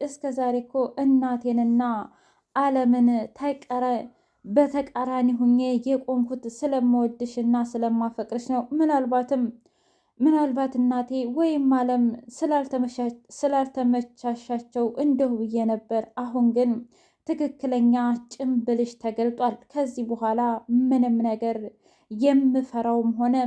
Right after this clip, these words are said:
ምንም ነገር እንትን የምለው ነገር የለኝም። ስለዚህ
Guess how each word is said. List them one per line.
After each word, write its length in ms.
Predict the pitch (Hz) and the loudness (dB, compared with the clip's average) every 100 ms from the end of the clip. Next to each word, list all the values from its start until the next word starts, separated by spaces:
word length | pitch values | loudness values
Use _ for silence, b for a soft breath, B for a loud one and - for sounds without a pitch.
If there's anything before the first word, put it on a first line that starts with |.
| 233 | 2
ምንም 320 | 240 269 247 240 | 4 6 6 4
ነገር 360 | 226 226 226 208 - _ _ _ _ _ _ 247 | 2 0 -4 -6 -14 _ _ _ _ _ _ 2
እንትን 340 | 269 262 262 | 2 4 4
የምለው 400 | 233 226 226 233 | 4 4 2 2
ነገር 320 | 233 233 233 233 | 4 2 2 2
የለኝም። 440 | 233 240 269 262 226 - | 2 4 4 2 0 -6
ስለዚህ 500 | - 285 277 262 | -4 0 0 -2